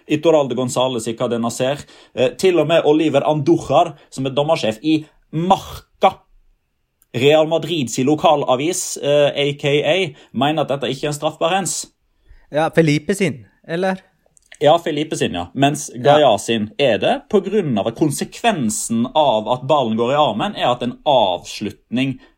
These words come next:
Speaker 1: blir stoppet. Og det er også derfor Gaia får gult kort, som jeg ser veldig mange reagerer på. Så liksom, «Ah, for gult, for det der!» Ja, men det er fordi det står i regelverket at hvis man stopper en avslutning med hånda, så skal det gis gult kort.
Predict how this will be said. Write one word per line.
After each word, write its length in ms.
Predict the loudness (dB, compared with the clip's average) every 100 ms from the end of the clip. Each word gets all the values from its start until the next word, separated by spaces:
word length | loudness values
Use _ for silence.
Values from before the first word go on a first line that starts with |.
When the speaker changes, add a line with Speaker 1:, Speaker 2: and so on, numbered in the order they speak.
| -6
Speaker 1:
blir 320 | 0 0 0
stoppet. 400 | -6 -6 -4 -2
Og 120 | 0
det 100 | 0
er 120 | -2
også 220 | 0 0 0
derfor 600 | -2 -4 -10 -2 -2 0
Gaia 400 | 0 2 2 0 -10 -20
får 220 | -4 -2 0
gult 280 | 0 0
kort, 320 | -4 -8 -10 -12
som 140 | -8
jeg 80 | -4
ser 120 | -4
veldig 260 | -4 -4 -4
mange 220 | -4 -4
reagerer 380 | -4 -4 -6 -6
på. 140 | -8
Så 80 | -8
liksom, 160 | -8 -2
«Ah, 240 | 0 0 -4 -2
for 180 | -2 -2
gult, 480 | -4 -4 -6 -8
for 80 | -2
det 160 | 2 4
der!» 240 | 2 0 -6 -20 -10
Ja, 140 | -4 -2
men 80 | 0
det 100 | -2
er 120 | -2
fordi 220 | -2 -2 -2
det 100 | -6
står 520 | -4 0 2 2 2
i 120 | -2 -2
regelverket 960 | -2 -2 -2 -4 -6 -6 -6 -8 -8 -16 -20 _ -4
at 180 | -2 -2
hvis 420 | -6 -4 -4 -2
man 120 | -2 -2
stopper 340 | -4 -4 -2
en 100 | 0
avslutning 300 | -2 -4 -4
med 100 | -4
hånda, 240 | -2 -2 -4 -6 _ _ _ _ _
så 100 | -10
skal 360 | -8 -4 -4 -4
det 100 | -4
gis 320 | -6 -10 -12 -14
gult 160 | -18
kort. 260 | -20 -20